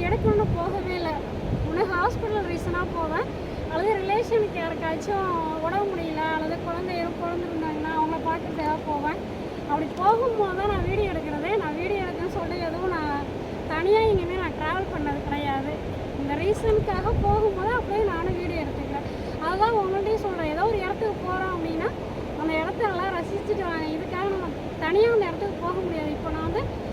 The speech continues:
பாட்டியை பார்க்க வந்தோம், இதுக்காக நான் மறுபடியும் இங்க நான் வர முடியாது. அதனால சரி, வீடியோ எடுத்துட்டு ம-, என்னோட உறவுகளை உங்களுக்கும் காமிக்கணும் அப்படின்றதால இந்த வீடியோ நான் பதிவு பண்றதே மெயினா. அந்த இடத்துல வந்து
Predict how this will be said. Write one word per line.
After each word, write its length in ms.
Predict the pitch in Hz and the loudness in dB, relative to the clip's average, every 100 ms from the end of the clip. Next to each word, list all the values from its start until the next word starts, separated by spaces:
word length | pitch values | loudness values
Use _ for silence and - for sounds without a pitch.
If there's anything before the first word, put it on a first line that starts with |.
| - - | -6 -2
பாட்டியை 360 | 320 415 466 - - | 2 6 8 8 8
பார்க்க 360 | 392 440 403 | 8 6 2
வந்தோம், 340 | 339 330 381 415 - - - - 415 | 2 2 2 2 -2 -4 -4 -2 2
இதுக்காக 280 | 466 440 466 | 4 4 6
நான் 120 | 440 381 | 4 4
மறுபடியும் 280 | 392 427 | 4 6
இங்க 120 | 415 349 | 6 4
நான் 120 | 330 | 2
வர 100 | 330 392 | 2 2
முடியாது. 460 | 359 320 302 294 330 415 415 - - - - - | 2 0 0 2 2 4 2 2 -2 -4 -4 -2
அதனால 280 | 330 381 403 427 | -2 0 0 0
சரி, 280 | - - 392 | 0 2 2
வீடியோ 180 | 392 381 | 2 0
எடுத்துட்டு 300 | - - 392 403 - - - 311 | -2 -2 0 -2 -4 -4 -2 0
ம-, 380 | 320 311 302 302 311 | 2 0 0 0 0
என்னோட 220 | 320 311 302 - - - - - - | 0 2 2 4 2 0 -2 -2 2
உறவுகளை 400 | 370 453 440 403 330 | 6 6 6 4 2
உங்களுக்கும் 440 | 359 392 392 415 349 | 2 4 4 2 2
காமிக்கணும் 680 | 349 403 - 311 302 320 294 302 311 | 4 4 2 0 0 0 -2 -4 -4
அப்படின்றதால 760 | 311 359 339 320 294 285 370 427 | -2 -2 0 2 4 4 4 2
இந்த 100 | 359 | 2
வீடியோ 180 | 381 403 349 | 0 2 0
நான் 160 | - - | 0 0
பதிவு 220 | 302 453 403 | 4 2 2
பண்றதே 340 | 370 320 339 359 311 | -2 -2 -2 -2 -2
மெயினா. 300 | 311 330 403 - - - - - - - - - - - - | -2 0 0 -2 -4 -6 -6 -6 -6 -6 -6 -6 -6 -6 -2
அந்த 140 | 392 349 330 | -2 0 0
இடத்துல 320 | 415 - 494 440 | -2 0 2 2
வந்து 220 | 359 359 | 0 0